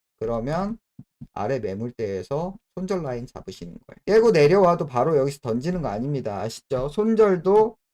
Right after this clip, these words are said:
반등해서 합니다, 여러분. 하방 매물대가 가까이에 있기 때문에 반등해서 손절하시는 거예요. 눌림목 매매라는 거는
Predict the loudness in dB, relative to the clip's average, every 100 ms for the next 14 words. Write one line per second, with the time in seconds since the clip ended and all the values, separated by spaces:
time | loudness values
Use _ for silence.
0 | _ -8 -6 -2 -4 -4 -8 -10 -10 -8
1 | -6 -8 -10 -12 -12 -12 -8 -4 -2 -2
2 | -4 -4 -4 -6 -6 -10 -6 -4 -2 -2
3 | -4 -6 -12 -8 -6 -6 -8 -8 -10 -8
4 | -6 -4 -4 -8 -12 -16 -18 -18 -16 -12
5 | -10 -12 -14 -14 -10 -12 -10 -8 -8 -10
6 | -10 -12 -4 -2 2 2 4 4 4 2
7 | 0 0 0 -2 -4 -4 -4 -4 -6 -10